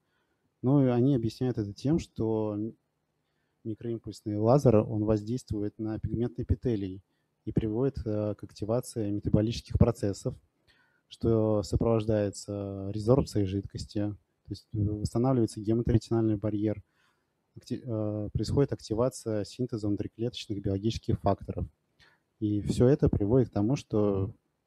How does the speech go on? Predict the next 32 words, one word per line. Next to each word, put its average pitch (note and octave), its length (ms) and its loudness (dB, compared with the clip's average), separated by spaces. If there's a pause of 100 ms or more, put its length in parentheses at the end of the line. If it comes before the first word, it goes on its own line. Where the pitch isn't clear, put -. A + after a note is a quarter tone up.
уменьшается A2+ 540 0
неоваскуляризация. G2+ 800 0
Но A#2+ 260 4
на G#2+ 200 -2
самом A2+ 240 2
деле G#2+ 240 0
каких-то G#2 640 -6
глобальных G#2+ 540 2
исследований G#2 420 0
на G#2 80 2
эту G2+ 160 -4
тему G#2 280 -2
нету, B2+ 380 -2 (400)
то A2+ 60 -4
есть - 160 -4
это G2+ 160 -6
только G2+ 300 -10
мнение G2+ 520 0 (340)
авторов, C#3 420 0 (440)
но B2+ 400 -2 (100)
я G#2+ 140 -2
думаю, A2+ 240 0
что - 220 -6
все G#2 200 -4
это - 100 -8
еще - 220 -20
впереди. G2 520 -4 (2000)
Так, G2 240 -10
теперь - 280 2
мы B2+ 100 2
переходим, A2+ 580 2
а, A2 320 -2